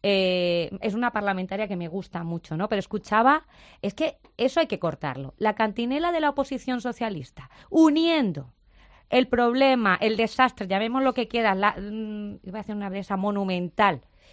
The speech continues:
eh, del problema del caso de los cribados del cáncer de mama, no tiene nada que ver con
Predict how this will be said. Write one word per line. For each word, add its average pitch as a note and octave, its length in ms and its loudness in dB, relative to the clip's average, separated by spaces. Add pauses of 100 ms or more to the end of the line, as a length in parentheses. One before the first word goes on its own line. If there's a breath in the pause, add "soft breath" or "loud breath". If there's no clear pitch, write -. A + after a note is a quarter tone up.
(300 soft breath)
eh, G#3 600 4
del G#3 240 -2
problema G#3+ 560 2
del F#3 160 -2
caso A3 260 -2
de G3+ 80 -2
los F#3 160 -2
cribados F#3+ 480 2
del E3+ 140 -4
cáncer G3+ 340 -4
de G3 140 -6
mama, A3 340 -2 (240 soft breath)
no C#4+ 540 4 (440)
tiene C4 540 0
nada G3+ 380 0
que A#3+ 160 -2
ver G#3 200 0
con A3+ 260 0